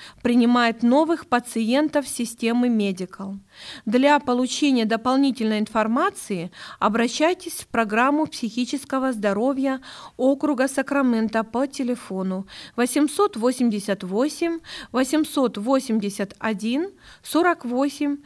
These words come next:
восемьдесят один. Вы сможете в любое время потребовать сменить вашего врача или персонал. Первое.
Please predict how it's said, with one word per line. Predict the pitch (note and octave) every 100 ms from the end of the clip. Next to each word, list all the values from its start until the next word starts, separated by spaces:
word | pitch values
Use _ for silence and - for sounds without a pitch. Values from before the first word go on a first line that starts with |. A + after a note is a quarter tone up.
| - _
восемьдесят | G#3+ A#3 B3+ C#4 B3 A3 B3+ -
один. | - A3+ G#3 F#3 F#3 _ _ - -
Вы | - D4
сможете | F4+ D#4 E4+ D#4+ B3 B3+
в |
любое | B3+ B3 D#4 G4
время | E4+ D#4 B3 G3+ F#3+ - _ _
потребовать | - B3 D4 D4 G#3+ G3 F#3+ F#3+
сменить | - A#3 C4+ D4 C4 G3
вашего | A3+ C#4+ - C#4+ C#4+
врача | G#3+ A3 A3 - C4 D#4+ D#4+ - -
или | B3 C#4+ D4
персонал. | D4 C4+ - D4 C4 G3+ G3 G3 - - -
Первое. | - C4 A#3 A3+ A3+ A#3